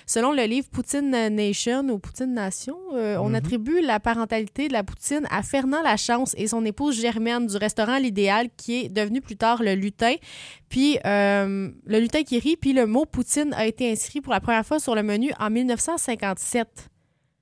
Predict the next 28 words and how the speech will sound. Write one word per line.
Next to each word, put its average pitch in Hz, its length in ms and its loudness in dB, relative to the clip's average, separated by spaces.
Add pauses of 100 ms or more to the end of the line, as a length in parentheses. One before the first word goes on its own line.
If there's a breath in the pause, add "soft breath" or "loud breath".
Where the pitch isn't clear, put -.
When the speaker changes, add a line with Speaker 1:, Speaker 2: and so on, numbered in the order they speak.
(460)
Speaker 1:
Donc, 233 220 0
Speaker 2:
Ça 127 80 0
fait - 40 -2
pas 165 100 4
soixante 156 560 4
ans, 190 180 4
là. 151 300 4
Speaker 1:
ben, 254 100 6
ça 247 140 2
serait 233 180 0
plus, 269 220 0
Speaker 2:
Ça 254 160 0
marche 226 160 4
Speaker 1:
c'est, 226 120 0
Speaker 2:
pas, 202 220 4
Speaker 1:
ça 254 80 6
Speaker 2:
là. - 60 8
Speaker 1:
serait, - 100 8
Speaker 2:
On - 40 4
est, - 280 2
Speaker 1:
c'est - 320 0
Speaker 2:
on - 60 4
Speaker 1:
ça. 143 80 8
Speaker 2:
n'a - 40 10
pas 196 100 8
un 196 40 8
chiffron, 175 460 2
là. 127 280 6